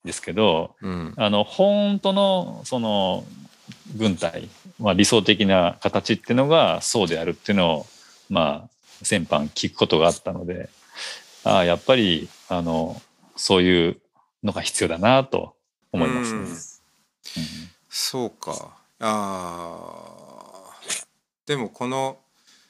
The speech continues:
Speaker 2: 悲しいかな。じゃあ、まあ、さっきね、キム兄がじゃあ、ひ-、まあ、僧侶だし、そういう場を開くっていうことは、
Speaker 1: うん。
Speaker 2: それはまあ、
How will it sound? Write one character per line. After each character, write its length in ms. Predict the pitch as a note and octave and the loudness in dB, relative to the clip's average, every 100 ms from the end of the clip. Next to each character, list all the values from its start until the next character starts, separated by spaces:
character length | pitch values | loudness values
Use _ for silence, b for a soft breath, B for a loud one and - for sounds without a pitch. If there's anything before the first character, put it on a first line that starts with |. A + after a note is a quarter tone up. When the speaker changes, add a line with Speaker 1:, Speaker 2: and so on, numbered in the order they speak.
| b - | b -14
Speaker 2:
悲 180 | B2+ D#3+ | -8 -2
し 240 | D#3 G3 F3+ | -2 -2 -4
い 40 | |
か 140 | B2 G2 | -6 -6
な。 140 | F2+ | -6
じ 100 | F2+ | -4
ゃ 280 | C3+ G2 F#2 | -2 -2 -4
あ、 60 | E2+ | -6
ま 100 | A2+ | -8
あ、 40 | |
さ 320 | E2+ - A2 C3 | -8 -12 -12 -14
っ 40 | |
き 120 | - | -12
ね、 200 | D#2 C3+ - | -16 -18 -14
キ 120 | C#3+ | -8
ム 120 | E3 | -4
兄 260 | F#3+ G#3 G3 | -2 -4 -4
が 140 | F3 | -6
じ 120 | D3+ | 0
ゃ 80 | D#3+ | 0
あ、 40 | D3+ | 0
ひ-、 220 | - C3 G#2+ A#2 A#2+ A#2 A2+ A#2+ A#2+ - | -4 -12 -16 -20 -18 -18 -16 -16 -18 -10
ま 160 | B2 G2 | -4 -4
あ、 40 | |
僧 160 | - C#3+ | 0 0
侶 180 | G2+ D#2 | -2 -4
だ 120 | D#2+ | -4
し、 360 | - G#2+ E2 - B B B | -4 -4 -8 -12 B B B
そ 180 | - | -4
う 20 | C3 | -2
い 40 | |
う 40 | B2 | 0
場 120 | B2 | 0
を 40 | |
開 240 | A2 B2+ B2 | -2 -6 -6
く 100 | A#2+ | -8
っ 20 | |
て 120 | - | -10
い 40 | G2+ | -10
う 20 | |
こ 100 | B2+ | -6
と 120 | D#3 | -4
は、 40 | |
Speaker 1:
う 20 | B2 | -4
ん。 20 | |
Speaker 2:
そ 120 | - | -2
れ 100 | B2 | -2
は 80 | B2+ | -2
ま 340 | B2+ G2+ | -2 -2
あ、 0 | D2+ | -4